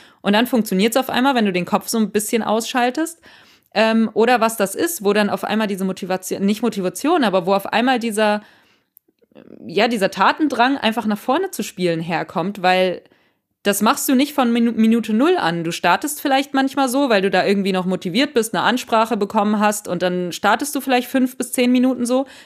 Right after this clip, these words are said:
Dann schläft das ein bisschen ein oder der Gegner, ähm, hält dagegen. Und dann passiert ganz lange irgendwie nichts Kreatives oder Gefährliches mehr, bis du eben deinen, deinen Gegentreffer kassierst, aus dem Nichts mal wieder durch irgendeine Standardsituation.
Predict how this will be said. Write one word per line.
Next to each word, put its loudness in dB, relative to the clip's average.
Dann 2
schläft -2
das -2
ein 2
bisschen 0
ein 0
oder 0
der 2
Gegner, 0
ähm, -2
hält 0
dagegen. 0
Und 2
dann 2
passiert -4
ganz 0
lange 0
irgendwie 0
nichts 0
Kreatives 0
oder 0
Gefährliches -2
mehr, 2
bis 0
du 0
eben 2
deinen, 0
deinen 0
Gegentreffer 0
kassierst, -2
aus 2
dem 2
Nichts 0
mal 0
wieder 0
durch -2
irgendeine 0
Standardsituation. -2